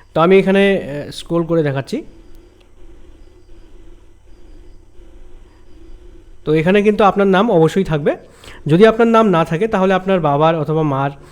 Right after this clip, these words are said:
নাম এখানে যেখানেই আপনি দেখবেন সেই, আহ, পেজটাকে, এই পেজটাকে স্ক্রিনশট করে রাখবেন অথবা এই পেজটাকে আপনি প্রিন্ট আউট করে রেখে দেবেন, ঠিক আছে? কত নম্বর সিরিয়ালে আছে, নাম কী আছে, বাবার নাম কী আছে,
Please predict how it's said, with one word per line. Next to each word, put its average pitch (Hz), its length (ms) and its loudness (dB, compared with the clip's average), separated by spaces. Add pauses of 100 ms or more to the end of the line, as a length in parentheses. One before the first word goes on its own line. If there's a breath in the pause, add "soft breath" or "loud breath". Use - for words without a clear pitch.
(240 loud breath)
নাম 143 340 -2
এখানে 165 380 -2
যেখানেই 170 420 -2
আপনি 185 200 -2
দেখবেন 160 340 -2 (340 loud breath)
সেই, 202 380 0
আহ, 165 220 -2
পেজটাকে, 196 400 0
এই 190 280 -2
পেজটাকে 190 480 -2
স্ক্রিনশট 208 500 -2
করে 180 180 0
রাখবেন 170 260 0
অথবা 185 320 0
এই 175 120 -2
পেজটাকে 175 380 -4
আপনি 226 220 -6 (300 loud breath)
প্রিন্ট 208 220 4
আউট 202 180 4
করে 185 160 2
রেখে 135 200 2
দেবেন, 127 180 -4
ঠিক 240 100 2
আছে? 131 220 -2 (320 loud breath)
কত 175 160 2
নম্বর 208 260 2
সিরিয়ালে 180 380 2
আছে, 170 240 2 (800)
নাম 151 180 0
কী 165 180 -2
আছে, 170 180 -2
বাবার 139 260 -2
নাম 151 160 -2
কী 156 160 -4
আছে, 151 120 -4